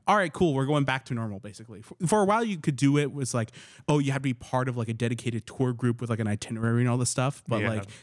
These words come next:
Speaker 1: now it's back to normal where it's like, yeah, just show proof of vaccination or, like, a negative test. You don't need to have an itinerary or anything like that, and you're good to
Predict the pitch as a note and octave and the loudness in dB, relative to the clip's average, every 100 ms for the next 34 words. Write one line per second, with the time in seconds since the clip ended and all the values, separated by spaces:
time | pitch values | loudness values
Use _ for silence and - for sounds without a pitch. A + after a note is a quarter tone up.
0 | - C3 C3+ C#3+ C3+ A#2+ G#2+ A2+ A#2 A2 | 0 2 2 0 -4 -4 -4 -4 -4 -4
1 | A2 A2+ G#2+ G#2+ G#2+ C3 C#3 A2+ A2 - | -2 -2 -4 -4 -4 -2 -2 -2 -8 -8
2 | B2 - D3+ C#3+ - C#3 B2+ A2 - A#2+ | -6 -2 2 2 2 0 0 -2 0 0
3 | A#2 - A2 A2+ G#2+ G#2+ G#2+ A2 A2 A2+ | 0 0 -2 -2 -2 -6 -8 -6 -2 0
4 | A2 - C3+ - - - - - _ - | 0 0 0 -2 -6 -12 -20 -20 _ 0
5 | C3+ B2+ B2 A#2 A#2 A2 A2 B2+ A#2 A2+ | 2 4 2 0 -2 -4 -4 0 0 0
6 | A2 G#2+ B2 A2 A#2 G2+ G#2+ G#2+ G#2 G#2+ | -4 -4 -2 -2 -2 -4 -4 -10 -10 -12
7 | - | -14